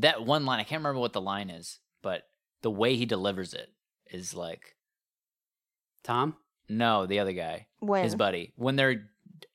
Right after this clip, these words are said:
Speaker 1: he's like, "Hey, what was the name of that, that guy, that goofy guy?" And he's like, "Vi-,
Speaker 2: Vic-
Speaker 1: Vic-, Victoro," or whatever the fuck his name is.
Speaker 2: Victorone or something.
Speaker 1: Yeah, yeah. But the way he delivers, the way he answers his question,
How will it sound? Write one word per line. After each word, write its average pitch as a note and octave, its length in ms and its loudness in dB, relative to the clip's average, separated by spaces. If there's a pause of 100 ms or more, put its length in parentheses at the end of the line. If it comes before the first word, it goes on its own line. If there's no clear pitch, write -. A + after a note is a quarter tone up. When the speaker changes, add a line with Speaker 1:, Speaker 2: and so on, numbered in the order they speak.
(140)
Speaker 1:
he's B2+ 200 -4
like, A#2 120 4
"Hey, C3 120 -2
what E3 160 0
was F3+ 120 -2
the D3 80 -2
name C#3+ 180 -2
of C3 60 -4
that, A2 360 2 (580)
that G2 160 -4
guy, G2+ 160 -4
that F#2+ 160 -2
goofy G#2+ 260 -2
guy?" A2 460 2 (540)
And G2+ 80 -10
he's F#2 160 -10
like, E2+ 200 -8
"Vi-, A2 240 -4
Speaker 2:
Vic- G#2+ 340 -4
Speaker 1:
Vic-, A#2+ 340 -4
Victoro," G#2 460 0
or G#2 340 -8
whatever G2+ 260 -10
the - 80 -12
fuck - 200 -12
his G#2 140 -10
name A2+ 120 0
is. - 60 -14
Speaker 2:
Victorone G#2+ 420 4
or F#2 120 0
something. G2 300 -6
Speaker 1:
Yeah, A2+ 220 4
yeah. F#2+ 260 2 (360)
But B2+ 100 -4
the C3+ 80 2
way C#3 180 4
he E3 120 2
delivers, A#2+ 400 4
the A2 100 2
way B2+ 120 6
he A#2+ 260 0
answers A2 380 0
his F#2+ 140 -4
question, - 640 -4